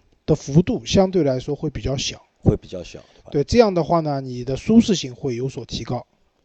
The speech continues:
Speaker 1: 这是独立悬架。然后呢，还有就是当你过弯的时候，打个比方讲，你高速过弯，你向左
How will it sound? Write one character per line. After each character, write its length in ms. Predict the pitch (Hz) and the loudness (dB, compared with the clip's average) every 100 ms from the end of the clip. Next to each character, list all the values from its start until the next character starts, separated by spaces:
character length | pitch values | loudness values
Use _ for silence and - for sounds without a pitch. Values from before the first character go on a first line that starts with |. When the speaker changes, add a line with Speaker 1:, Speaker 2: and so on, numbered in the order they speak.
| _ _ _ _ | _ _ _ _
Speaker 1:
这 60 | 196 | -4
是 100 | 175 | -2
独 160 | 151 160 | -2 -2
立 100 | 180 | -2
悬 220 | 147 135 | -2 0
架。 140 | 147 | 0
然 180 | 135 165 | 0 2
后 120 | 208 | 4
呢， 120 | 185 | 6
还 160 | 156 175 | 6 10
有 100 | 190 | 10
就 140 | 175 | 10
是 260 | 175 170 139 - - - | 6 6 4 2 -20 2
当 160 | - 196 | 6 6
你 100 | 151 | 4
过 240 | - 208 | 8 12
弯 160 | 180 202 | 12 10
的 100 | 165 | 6
时 140 | - | 2
候， 120 | 123 131 | -6 -6
打 160 | 123 | -2
个 80 | 156 | -2
比 140 | 156 | 0
方 160 | 139 147 | -2 -2
讲， 100 | 131 | -4
你 80 | 127 | -2
高 200 | - 190 | 2 2
速 160 | 185 165 | 2 -2
过 160 | 139 | -2
弯， 240 | 127 127 127 | -2 -4 -6
你 80 | |
向 240 | 123 170 156 | -2 0 0
左 420 | - 104 101 | -2 -2 -4